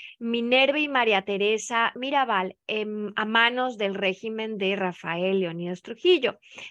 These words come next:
Entonces, en mil novecientos ochenta y uno, la Asamblea General de las Naciones Unidas establece el veinticinco de noviembre como el Día Internacional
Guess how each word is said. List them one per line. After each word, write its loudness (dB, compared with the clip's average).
Entonces, 0
en 4
mil -2
novecientos -4
ochenta -2
y -4
uno, -6
la 4
Asamblea 2
General 0
de -4
las -4
Naciones -8
Unidas -2
establece 4
el -4
veinticinco -4
de 0
noviembre -2
como -6
el -4
Día 4
Internacional -2